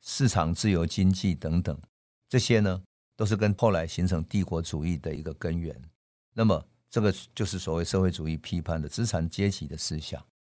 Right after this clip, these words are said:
所以你既然要反抗它，当然走在它的对立面嘛。影响所及啊，一九二零年代开始，台湾的文化启蒙运动，也就是文化协会，其实也受到影响。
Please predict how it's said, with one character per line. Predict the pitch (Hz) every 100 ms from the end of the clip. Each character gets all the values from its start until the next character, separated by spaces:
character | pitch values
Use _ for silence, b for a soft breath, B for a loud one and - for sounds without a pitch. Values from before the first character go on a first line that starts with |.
| _ _ -
所 | 196
以 |
你 | 185
既 | 135
然 | 185
要 | 123 131
反 | 98 87
抗 | 98 87
它， | 90
当 | 85 101
然 | 92
走 | 87 76
在 | 87
它 | 80
的 | 80
对 | 78 82
立 | 78 73
面 | 76 80 65
嘛。 | 60 _ _ _ _ _ _
影 | 120 151
响 | 117 85
所 | 90 - 80
及 | 80 - -
啊， | 85 73 - _
一 | 120
九 | 110 -
二 | 110
零 | 101
年 | 90
代 | 87 90
开 | - 92 95
始， | 92 80
台 | 73 85
湾 | 87 101
的 |
文 | - 98
化 | 98 113
启 | 95 -
蒙 | 76 80
运 | 90 87
动， | 78 82 73
也 | 82
就 | 85
是 | 90
文 | 69 80
化 | 87 82
协 | - 71
会， | 73 78 73 _ _ _
其 | - - 101
实 | - 80
也 | 80 76
受 | - 92
到 | 85 78
影 | 76 76
响。 | 78